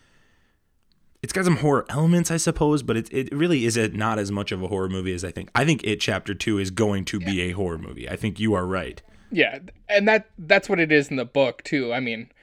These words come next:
Speaker 2: well, the whole book, it's a horror book, so you don't really get that, the element of th-,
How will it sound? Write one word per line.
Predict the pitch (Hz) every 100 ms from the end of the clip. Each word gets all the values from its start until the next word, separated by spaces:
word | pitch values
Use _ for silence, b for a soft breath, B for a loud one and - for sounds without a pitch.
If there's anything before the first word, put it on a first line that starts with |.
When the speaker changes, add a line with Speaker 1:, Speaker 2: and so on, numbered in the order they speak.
| b -
Speaker 2:
well, |
the | 190
whole | 214 151
book, | 139 143
it's | 139
a |
horror | - 143 123
book, | 117 113
so | - 123 113 113 b b b _
you |
don't | 160
really | 147 139
get | 135
that, | 123 104 _ _ _ _ _ _ _ _
the | - 139
element | 147 147 135
of |
th-, | 120